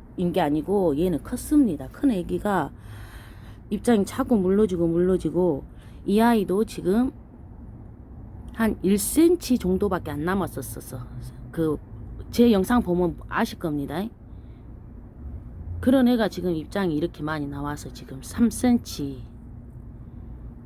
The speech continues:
삼 센치는 되겠네. 이렇게, 이렇게 키운 겁니다.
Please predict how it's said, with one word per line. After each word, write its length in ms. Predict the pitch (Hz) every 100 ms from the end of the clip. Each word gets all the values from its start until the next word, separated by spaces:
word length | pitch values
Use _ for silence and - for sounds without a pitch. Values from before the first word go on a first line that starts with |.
| - - - - - - - - - - - - - - - - - - - - - - - - - -
삼 240 | - 240
센치는 480 | 226 277 247 - 147
되겠네. 600 | 143 139 143 135 - - - - - - - - - -
이렇게, 540 | 190 226 185 147 139 - - - - - - - - - - -
이렇게 300 | 208 294 294
키운 280 | - - 262
겁니다. 640 | 208 151 139 135 131 139